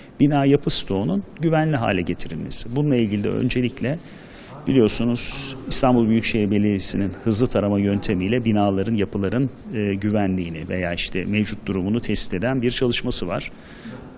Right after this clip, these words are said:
E, onunla ilgili bilgileri de almışsınızdır. Mesela bu altı Şubat'a kadar olan başvuru sayısıyla altı Şubat'tan sonra olan başvuru sayısında devasa bir fark var.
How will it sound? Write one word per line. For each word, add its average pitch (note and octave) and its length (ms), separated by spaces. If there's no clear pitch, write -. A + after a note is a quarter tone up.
E, A2 260
onunla C#3 320
ilgili B2 440
bilgileri B2 400
de A#2 60
almışsınızdır. F#2+ 640
Mesela A2 300
bu A#2+ 140
altı B2 280
Şubat'a A#2 340
kadar A2+ 420
olan A#2 320
başvuru G#2 460
sayısıyla G#2 680
altı G2+ 220
Şubat'tan G#2+ 500
sonra G#2 260
olan G2+ 360
başvuru A2+ 320
sayısında B2+ 640
devasa B2 520
bir C3 120
fark B2 340
var. C#2+ 140